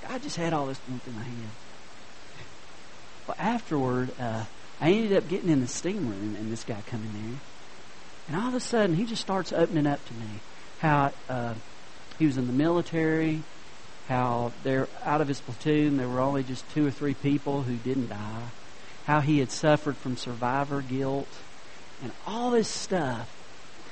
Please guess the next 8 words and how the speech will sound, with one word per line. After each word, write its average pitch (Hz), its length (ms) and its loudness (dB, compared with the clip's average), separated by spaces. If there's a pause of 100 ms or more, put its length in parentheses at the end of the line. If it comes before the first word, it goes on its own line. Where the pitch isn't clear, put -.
(140)
And 165 160 10
I 185 120 12
thought, 156 420 6
"God, 233 340 6 (300)
I 269 120 6
came 156 420 6
this 277 240 2
close 196 760 0